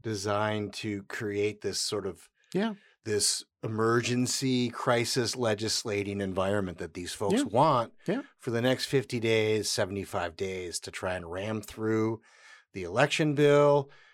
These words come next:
Speaker 1: Uh, you had a hot, you had an update on the union bill. What was, what's the, the,
Speaker 2: <sighs> The
Speaker 1: the
Speaker 2: pro Act, yeah.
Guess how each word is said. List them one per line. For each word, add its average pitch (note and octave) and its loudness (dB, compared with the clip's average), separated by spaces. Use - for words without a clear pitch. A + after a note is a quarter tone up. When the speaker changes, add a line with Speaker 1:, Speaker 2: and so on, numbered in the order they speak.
Speaker 1:
Uh, A2+ 2
you F3 0
had G#3 4
a F3+ 6
hot, D#3+ 0
you D3 -6
had D3+ -2
an D3 -2
update C#3+ 2
on B2+ 0
the A#2+ -2
union D3+ 0
bill. E3 2
What C3+ -2
was, C#3 -6
what's D3 -4
the, C#3 -4
the, A#2 -2
Speaker 2:
<sighs> - 2
The A2 -2
Speaker 1:
the - -8
Speaker 2:
pro C3 6
Act, B2 2
yeah. B2+ 4